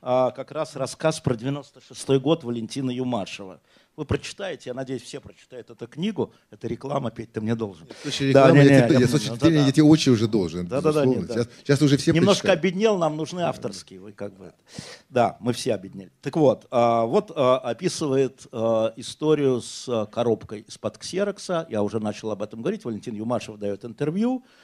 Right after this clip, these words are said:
Speaker 1: А, я напомню, что все ринулись в Логоваз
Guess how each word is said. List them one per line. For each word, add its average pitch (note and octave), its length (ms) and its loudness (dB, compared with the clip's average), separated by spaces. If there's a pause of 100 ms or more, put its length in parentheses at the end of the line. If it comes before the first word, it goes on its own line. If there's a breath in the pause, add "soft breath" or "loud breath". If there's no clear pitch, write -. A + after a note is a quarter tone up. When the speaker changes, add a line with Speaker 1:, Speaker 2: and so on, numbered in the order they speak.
(260 soft breath)
Speaker 1:
А, A2+ 480 2 (140)
я A#2 100 -2
напомню, C3 460 0
что - 180 -12
все C3 240 -2
ринулись G#2+ 400 -2
в - 100 -16
Логоваз D3 640 -2